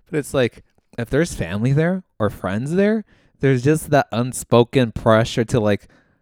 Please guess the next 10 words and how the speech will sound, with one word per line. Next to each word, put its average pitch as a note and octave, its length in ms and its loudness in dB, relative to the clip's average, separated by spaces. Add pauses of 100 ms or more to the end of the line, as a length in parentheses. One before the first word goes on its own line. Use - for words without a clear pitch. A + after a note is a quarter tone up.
(400)
perform A2 720 2 (280)
better G#2 920 2
or, G2+ 380 0
like, G2 320 -4
just A#2+ 260 -2 (500)
be A#2+ 160 6
great. G2+ 500 2
<laughs> C3+ 60 2 (1120)
Like, C3+ 420 0
I, A#2+ 200 0